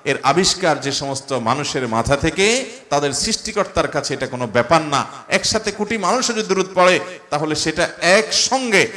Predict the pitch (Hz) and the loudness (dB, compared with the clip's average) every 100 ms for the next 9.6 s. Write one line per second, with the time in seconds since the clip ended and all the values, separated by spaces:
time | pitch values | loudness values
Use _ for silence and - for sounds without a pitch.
0 | 156 - 165 226 - 185 170 160 160 151 | -12 -4 0 2 0 2 2 2 0 -2
1 | 151 151 147 143 139 135 - 139 131 123 | -4 -4 -4 -4 -4 -6 -2 -2 0 -4
2 | 117 120 120 - 135 127 202 - 127 120 | -4 -4 -4 -4 -6 -2 -2 -2 -2 0
3 | 117 107 110 - 120 139 - 196 220 262 | 0 -2 -4 -4 -4 -4 -4 2 4 6
4 | 302 359 - - - _ - - - - | 2 -2 -8 -18 -20 _ -12 -8 -10 -10
5 | - _ _ _ _ _ _ _ 110 120 | -20 _ _ _ _ _ _ _ -6 -2
6 | 110 110 98 104 104 98 95 - _ _ | 0 0 0 -2 -2 -6 -10 -20 _ _
7 | _ _ _ _ _ _ - 120 196 262 | _ _ _ _ _ _ -10 -2 0 0
8 | 190 196 151 170 131 165 - 147 - 139 | 0 0 2 0 -2 -4 -4 -4 -2 -2
9 | 123 - 110 101 87 | -4 -6 -8 -8 -8